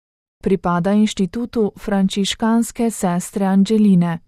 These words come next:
Doktorirala je iz dogmatične teologije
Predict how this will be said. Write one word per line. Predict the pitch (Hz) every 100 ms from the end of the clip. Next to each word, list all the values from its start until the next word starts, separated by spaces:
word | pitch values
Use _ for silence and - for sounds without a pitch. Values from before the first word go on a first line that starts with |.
| _ _
Doktorirala | 185 180 - 196 190 208 196 180 180
je | 175
iz | 175 170
dogmatične | 175 180 180 185 208 - 196
teologije | - 180 180 180 185 247 226